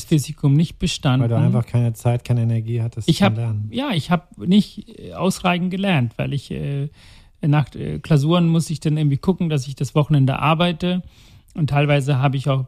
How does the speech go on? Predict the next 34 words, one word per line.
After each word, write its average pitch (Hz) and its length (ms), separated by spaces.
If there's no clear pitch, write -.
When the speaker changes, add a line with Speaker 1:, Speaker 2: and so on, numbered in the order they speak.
Speaker 1:
bis 147 480
morgens 135 320
früh 165 240
dann 156 180
bei 139 120
McDonald's 165 640
nochmal 147 260
alles 127 260
geputzt. 190 400
Also 139 160
ich - 140
hab 135 100
ja 143 80
nicht 135 200
nur 135 100
Burger 143 340
verkauft, 160 460
sondern 139 200
ich 139 160
hab 123 140
auch 139 120
noch 131 180
geputzt - 500
dort, 131 300
um 147 80
einfach 131 220
Speaker 2:
Zwei 123 100
Speaker 1:
mehr 135 80
Speaker 2:
Jobs, 120 140
Speaker 1:
Geld 135 280
Speaker 2:
sozusagen. 107 400
Speaker 1:
bei 139 100
einer 131 220
Firma, 127 320